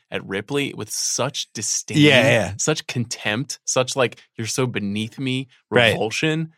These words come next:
Speaker 1: And it, there's no dialogue. It's, he's just holding headphones up to his ears and looking at somebody, but he just, he says everything with the one look.
Speaker 2: And Tom shows up at breakfast the next day, and,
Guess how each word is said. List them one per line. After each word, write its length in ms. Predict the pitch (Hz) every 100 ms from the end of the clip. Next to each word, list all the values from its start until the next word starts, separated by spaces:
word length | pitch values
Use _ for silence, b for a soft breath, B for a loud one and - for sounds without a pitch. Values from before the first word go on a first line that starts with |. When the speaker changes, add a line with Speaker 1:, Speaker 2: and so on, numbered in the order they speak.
| b b _ -
Speaker 1:
And 120 | 156
it, 140 | 190 180
there's 160 | 160
no 140 | 143 160
dialogue. 540 | 156 143 143 143 143 -
It's, 140 | 131
he's 140 | 151 151
just 140 | 151
holding 480 | - 151 151 151 139
headphones 420 | 127 143 120 104
up 100 | 104
to 100 | 113
his 120 | 101
ears 240 | 110 113 98
and 160 | 104
looking 260 | 117 131 120
at 120 | -
somebody, 340 | - 92 - 113
but 160 | 113
he 140 | 113 113
just, 260 | 113 -
he 120 | 123 110
says 260 | 113 110
everything 400 | - 110 107 104
with 120 | 107
the 80 | 104
one 200 | 98 107
look. 220 | 113 - -
Speaker 2:
And 100 | 120
Tom 240 | 131 139
shows 300 | - 151 117
up 180 | 127 -
at 120 | 104
breakfast 460 | 123 110 - 120 -
the 80 | 117
next 260 | 117 -
day, 320 | 120 113 117 107
and, 180 | 87